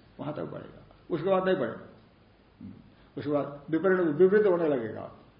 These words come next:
दूरी पर पहुंचने के बाद में आगे नीचे गिरने का स्वरूप होता है,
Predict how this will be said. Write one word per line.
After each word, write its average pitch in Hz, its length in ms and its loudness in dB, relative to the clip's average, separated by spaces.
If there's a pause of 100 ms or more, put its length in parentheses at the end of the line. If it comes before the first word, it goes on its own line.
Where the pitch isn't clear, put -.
(120)
दूरी 165 300 6
पर 190 160 2
पहुंचने 180 380 -2
के 170 60 -2
बाद 170 220 2
में 170 100 0
आगे 156 220 0
नीचे 180 220 2
गिरने 180 240 0
का 175 80 -4
स्वरूप - 360 -6
होता - 240 -6
है, - 140 -10